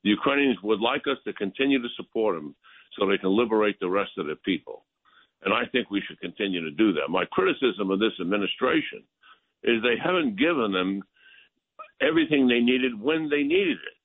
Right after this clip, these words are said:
It, it's always half measures. Now we're talking about finally giving them F sixteens that they asked for last year, finally giving them our longest range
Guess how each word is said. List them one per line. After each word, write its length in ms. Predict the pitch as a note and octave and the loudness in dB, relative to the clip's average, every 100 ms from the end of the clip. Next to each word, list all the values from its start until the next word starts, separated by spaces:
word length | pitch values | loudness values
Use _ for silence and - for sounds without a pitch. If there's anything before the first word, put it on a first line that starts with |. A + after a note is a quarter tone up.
| _ _ _ F#2 | _ _ _ -14
It, 260 | G2 A2 G#2 | -10 -10 -4
it's 220 | A#2+ - | -4 0
always 320 | C#3 E3 D#3+ - | 0 2 0 0
half 240 | D3 D3 B2+ | -4 -4 -4
measures. 420 | C3+ E3 A2+ F#2 A2 | -4 -2 -4 -8 -4
Now 220 | C3+ D#3+ | -2 0
we're 140 | D3 | -2
talking 360 | C3 C3 B2 A#2+ | -2 -4 -4 -4
about 300 | G#2+ G#2+ G#2 - | -2 -2 -2 -2
finally 380 | D#3 F3 B2 | 0 0 -2
giving 280 | G#2 A#2+ A2+ | -2 -2 -2
them 160 | A2+ A#2 | -4 -2
F 120 | A#2+ - | -4 -4
sixteens 580 | B2+ - - C3+ G#2 F#2 _ - - A2+ | -10 -10 -2 0 0 -2 _ -20 -6 -2
that 140 | A2 | 0
they 160 | B2 B2 | 2 2
asked 240 | D3 - | 0 -4
for 200 | B2+ A#2+ | -4 -2
last 280 | A2+ A#2 A2 - | 0 -4 -4 -2
year, 220 | D#3 A#2+ - _ - _ _ | 0 0 -4 _ -20 _ _
finally 340 | D#3 F3 F3+ C3+ | -2 0 0 0
giving 340 | C#3 C3 B2+ | 0 0 0
them 280 | A2+ G#2+ G#2 _ _ - | 0 -2 -6 _ _ -4
our 180 | G#2+ A2 | 0 2
longest 500 | B2 C#3 C#3+ C3+ B2+ | 4 2 2 0 -2
range 380 | A2 B2 A#2+ A2+ | -4 -2 0 -2